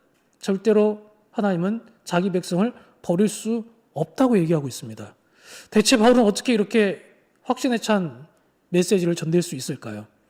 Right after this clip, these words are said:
정말로 하나님의 선택한 백성은 버림받고 멸망한 일이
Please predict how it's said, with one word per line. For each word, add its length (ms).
정말로 380
하나님의 380
선택한 500
백성은 440
버림받고 720
멸망한 720
일이 420